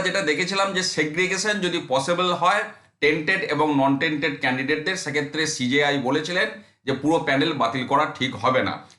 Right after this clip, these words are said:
তারপর আমরা মাঝখানে এটাও দেখেছিলাম পাঁচটা পক্ষকে তাদের শর্ট নোট জমা দিতে বলা হয়েছিল পাঁচ পাতার মধ্যে। তারপর কিন্তু এই মামলার কোনো অগ্রগতি হয়নি। প্রথম দিকে যেভাবে একটা প্রোগ্রেস চলছিল, এখন কিন্তু, আহ,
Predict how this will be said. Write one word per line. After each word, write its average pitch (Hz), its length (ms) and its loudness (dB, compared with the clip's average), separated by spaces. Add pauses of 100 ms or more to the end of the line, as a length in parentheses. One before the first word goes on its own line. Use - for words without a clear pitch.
(140)
তারপর 175 380 4
আমরা 160 260 4
মাঝখানে 143 460 0
এটাও 123 360 2
দেখেছিলাম 165 380 0 (140)
পাঁচটা 135 340 -2 (100)
পক্ষকে 165 480 0 (380)
তাদের 131 220 2
শর্ট 143 380 0
নোট 170 180 2 (100)
জমা 139 200 2
দিতে 139 180 2
বলা 131 260 2
হয়েছিল 156 240 0 (140)
পাঁচ 123 260 -2
পাতার 143 260 2
মধ্যে। 151 360 2 (440)
তারপর 208 300 4 (100)
কিন্তু 180 200 -2 (140)
এই 135 80 4
মামলার 131 380 2
কোনো 135 200 0
অগ্রগতি 123 500 0
হয়নি। 160 340 2 (360)
প্রথম 151 280 2 (120)
দিকে 190 180 0 (260)
যেভাবে 175 380 2
একটা 185 340 0 (420)
প্রোগ্রেস 147 500 2
চলছিল, 156 380 0 (360)
এখন 123 300 2
কিন্তু, 165 260 0 (340)
আহ, 120 140 2